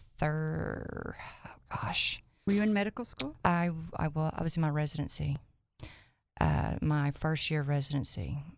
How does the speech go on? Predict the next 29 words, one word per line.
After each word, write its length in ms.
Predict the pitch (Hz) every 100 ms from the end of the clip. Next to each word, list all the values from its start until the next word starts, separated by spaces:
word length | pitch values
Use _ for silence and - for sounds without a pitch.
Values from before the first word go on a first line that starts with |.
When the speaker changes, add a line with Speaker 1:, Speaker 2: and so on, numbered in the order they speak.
| _ _ _ _ -
Speaker 1:
and 220 | 139 135
they 100 | 135
did 140 | 135 127
not 220 | 135 -
like 200 | 151 143
the 80 | -
fact 320 | - 113 110
that 80 | 113
I 60 | 120
had 220 | 135 -
to 40 |
have 220 | 131 131 143
that 180 | 135
done 320 | - 147 175 240 - 622 240 -
<laughs> 800 | 302 - - - - - - -
'cause 140 | 180
they 140 | 175 160
got 180 | 147
knocked 260 | - 143 -
out 180 | 139 135
of 40 | -
a, 100 | - -
of 80 |
a 40 | 135
resident, 520 | 127 143 131 - - -
you 100 | 143
know. 180 | 135 123 _ - - - -
But, 160 | - 135
um, 260 | 113 80